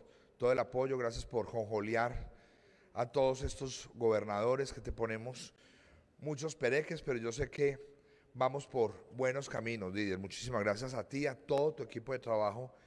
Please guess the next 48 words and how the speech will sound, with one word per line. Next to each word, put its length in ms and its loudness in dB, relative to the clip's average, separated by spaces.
que 120 -6
me 100 -4
consta 400 -2
todo 220 0
lo 80 -6
que 80 -8
han 80 -4
trabajado 440 -2
para 160 -2
que 140 -12
este 180 -6
evento 360 -2
sea 300 4
hoy 300 4
todo 180 12
un 140 4
éxito. 440 -6
Hay 100 6
una 120 2
persona 320 -4
aquí 160 -6
que 120 -8
quiero 280 -2
muchísimo 600 -6
y 20 -10
quiero 320 0
hoy 320 2
destacar 760 0
el 140 2
compromiso 560 -4
y 40 -4
la 80 -2
amistad 520 -4
que 80 -4
ha 60 -4
tenido 220 -6
no 60 -6
solamente 340 -6
conmigo, 280 -4
sino 200 -8
con 80 -8
el 60 -4
departamento, 520 -6
que 80 -18
es 80 -14
Ana 180 -8
María 240 -6
Palau. 280 -8